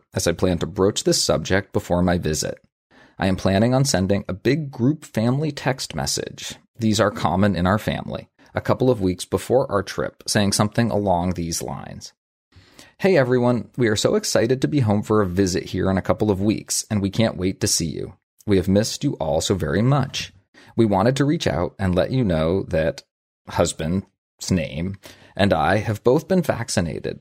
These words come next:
but of course the kids have not. We are comfortable spending time indoors with vaccinated adults and their kids, but would like to remain outdoors with those who have not been vaccinated. Husband,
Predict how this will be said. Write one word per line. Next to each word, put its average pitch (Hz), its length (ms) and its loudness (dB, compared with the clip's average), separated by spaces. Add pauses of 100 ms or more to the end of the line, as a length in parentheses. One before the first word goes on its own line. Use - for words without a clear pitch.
(140)
but 117 100 2
of 117 80 -2
course 139 320 2
the 143 100 0
kids 92 280 0
have 104 80 2
not. 101 400 0 (400)
We 101 180 0
are 85 80 2
comfortable 131 480 0
spending 131 460 2
time 104 340 0
indoors 101 540 0
with 87 120 0
vaccinated 113 640 0
adults 85 420 -2
and 113 140 0
their 127 120 0
kids, - 440 -6 (440)
but 117 80 2
would 107 140 2
like 120 180 4
to 165 100 2
remain 110 400 2
outdoors 90 640 0
with 98 100 0
those 87 220 4
who 117 120 0
have 110 120 0
not 76 240 -2
been 104 120 2
vaccinated. 113 720 -2 (640)
Husband, 95 520 0